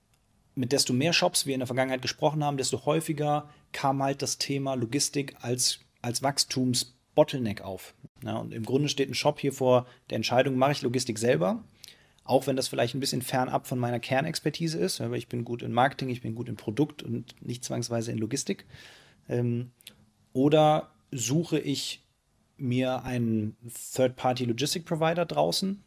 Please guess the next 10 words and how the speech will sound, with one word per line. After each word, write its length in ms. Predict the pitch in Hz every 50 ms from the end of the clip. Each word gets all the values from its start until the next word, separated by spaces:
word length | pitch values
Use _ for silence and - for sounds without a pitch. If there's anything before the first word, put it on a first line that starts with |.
| -
ja, 140 | 131 123 120
in 180 | 104 117 120 123
einem 120 | 123 110
sehr, 220 | 101 123 135 143
sehr 120 | 131 139 -
intransparenten 720 | 135 143 139 - 135 135 - - 131 123 120 123 127 127
Markt, 360 | 120 127 139 151 160 - -
wo 100 | 131 131
ich 220 | 135 - - - _ _ - - - _ _ _ _ _ _ _ -
ähm, 480 | - 117 113 117 113 117 117 113 110